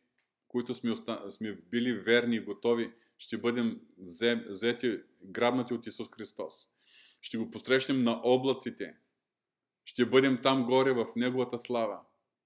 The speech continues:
Но времето е много последно. Времето е много последно.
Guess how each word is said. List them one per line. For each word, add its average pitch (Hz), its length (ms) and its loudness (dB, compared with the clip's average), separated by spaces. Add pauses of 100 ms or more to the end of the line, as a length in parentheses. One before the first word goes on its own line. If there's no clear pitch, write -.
(720)
Но 113 460 0
времето 131 840 -2 (200)
е 92 80 -10
много 107 600 -8 (120)
последно. 78 560 -14 (1700)
Времето 123 400 -2
е 131 40 0
много 101 320 -4
последно. - 480 -12